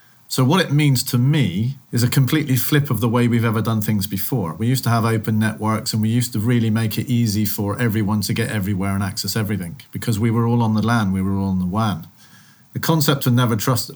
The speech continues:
always verify is really connecting people just to the services or applications that they need access to.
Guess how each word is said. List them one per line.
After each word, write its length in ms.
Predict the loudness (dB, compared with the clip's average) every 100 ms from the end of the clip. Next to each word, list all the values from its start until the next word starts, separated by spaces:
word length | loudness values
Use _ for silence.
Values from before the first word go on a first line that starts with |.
| -4
always 440 | -2 0 0 2
verify 400 | 2 2 0 -2
is 140 | -2
really 300 | 0 2 2
connecting 480 | 2 0 0 0 -2
people 340 | 0 -2 0 -2
just 540 | 0 0 2 0 -2 0
to 200 | 2 2
the 140 | 0
services 600 | 0 0 0 0 0 0
or 140 | 0
applications 680 | 0 -2 -2 -2 -2 0 0
that 100 | 0
they 160 | 0 0
need 140 | 0
access 360 | 0 -4 -6 -6
to. 200 | -6 -8